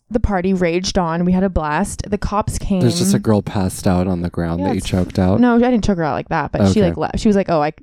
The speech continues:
Speaker 1: shouldn't stay anymore."
Speaker 2: They're
Speaker 1: Yeah.
Speaker 2: trying to murder me.
Speaker 1: Yeah.
Speaker 2: I have to go.
Speaker 1: So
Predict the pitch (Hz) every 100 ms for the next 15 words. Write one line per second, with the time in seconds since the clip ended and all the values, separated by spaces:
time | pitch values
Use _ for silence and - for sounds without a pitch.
0 | - - 160 - - 73 90 90 90 98
1 | 98 101 92 87 82 80 78 78 90 -
2 | 85 80 87 76 78 - - - - 254
3 | 233 208